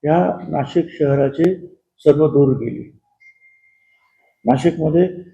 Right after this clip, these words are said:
हे कधी असं होत नव्हतं असं माझं मत. किरकोळ मारामाऱ्या व्हायच्या, एखादा कधीतरी दोन महिन्याने एखादा खून झाला तर किती आरडाओरडा व्हायचा. मी होतो ना त्यावेळेला उपमुख्यमंत्री आणि होम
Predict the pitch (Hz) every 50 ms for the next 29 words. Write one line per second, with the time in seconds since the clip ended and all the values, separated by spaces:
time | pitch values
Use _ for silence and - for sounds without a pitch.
0 | _ _ _ _ _ - 156 156 156 160 156 156 156 151 127 - 160 151 - -
1 | - - - - _ _ _ _ _ _ _ _ _ _ _ _ _ 151 175 180
2 | - 180 135 120 - - - - - 156 147 - 113 - 151 147 131 113 - -
3 | - - _ _ _ _ _ _ _ _ _ 220 214 220 214 285 269 247 208 175
4 | 165 160 156 151 147 147 139 135 127 135 - 180 - _ _ _ _ _ _ _
5 | - - 196 202 - 226 240 - - - - 185 208 226 220 233 220 220 220 -
6 | - - - - _ _ - - 196 226 254 262 247 226 214 214 220 226 233 240
7 | 226 214 214 226 226 226 220 - 214 226 226 214 208 202 214 214 226 208 - -
8 | - _ _ _ _ _ _ _ 240 208 139 135 120 - 190 185 180 175 165 151
9 | - 147 135 123 117 101 98 - 139 - - 120 - _ _ _ _ _ _ _
10 | _ _ _ _ _ _ _ 151 151 156 151 151 156 170 196 196 180 - 156 151
11 | 151 143 143 143 139 131 131 - - - - _ _ _ _ _ _ - 135 135
12 | - 139 139 135 - - 147 139 135 131 - - 151 143 135 135 139 143 135 117
13 | - 104 156 156 135 110 92 92